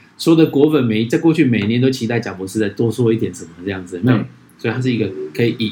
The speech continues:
Speaker 1: 一对多众人的这种公众表达的这种说服力，这也是一种业务的能力这样子。
Speaker 2: 嗯。
Speaker 1: 对。
Speaker 2: 但刚刚听到翔哥这么说，不管是在个性上的分析，还有在能力上的分析，好像，呃，这样听起来似乎，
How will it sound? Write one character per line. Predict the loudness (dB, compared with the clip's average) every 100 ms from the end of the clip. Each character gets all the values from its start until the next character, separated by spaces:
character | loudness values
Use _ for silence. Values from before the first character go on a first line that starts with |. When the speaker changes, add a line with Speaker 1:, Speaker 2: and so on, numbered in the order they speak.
| 0
Speaker 1:
一 | 0 2
对 | 2 0 0
多 | 2 2 0
众 | 0 0 0
人 | -2
的 | -4
这 | -4
种 | -4 -2
公 | 2
众 | 2 0
表 | -4 -10
达 | -12
的 | -12
这 | -6
种 | -4 -4
说 | -4 -4
服 | -4 -6 -6
力， | -6 -8 -18 _ _
这 | 0
也 | 2
是 | 2 0
一 |
种 | 0 -2
业 | 0 2
务 | 2
的 | -2
能 | -6 -8 -4
力 | -4
这 | -4
样 | -8 -12
子。 | -18 -12 -2
Speaker 2:
嗯。 | 0 0 -4 -18 -6
Speaker 1:
对。 | -6 -2 4
Speaker 2:
但 | 4 4 -2
刚 | 4 8
刚 | 8 6
听 | 2 2
到 | 2 0
翔 | -2 -4
哥 | 0 0 2 0
这 | 0 0
么 | 0
说， | 0 -2
不 | -2
管 | -6 -6
是 | -6 -4
在 | -4
个 | -2 0 0
性 | 2 -2
上 | 0 -2
的 | -4 -6
分 | 0 2
析， | 2 0 4 4 2
还 | 0
有 | -4
在 | 0 0 2
能 | 0 -2
力 | -4
上 | -2 -2
的 | -2
分 | 2 2
析， | 2 -2 -4 -6 -20 -10
好 | -2 0
像， | 2 2 2 0 -8 0
呃， | 0
这 | 4
样 | 4 8
听 | 8
起 | 8
来 | 4 0
似 | -2 2 4
乎， | 4